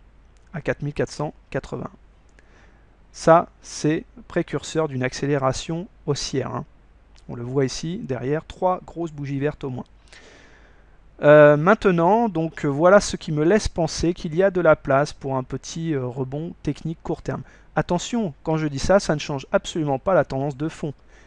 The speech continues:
C'est juste pour alerter sur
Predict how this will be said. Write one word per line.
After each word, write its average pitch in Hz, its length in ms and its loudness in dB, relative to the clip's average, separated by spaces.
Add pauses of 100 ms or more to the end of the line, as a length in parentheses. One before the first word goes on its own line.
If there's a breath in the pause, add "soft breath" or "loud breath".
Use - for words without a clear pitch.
C'est 156 220 2
juste 160 360 -8
pour 175 360 -2
alerter 156 600 0
sur 165 480 -6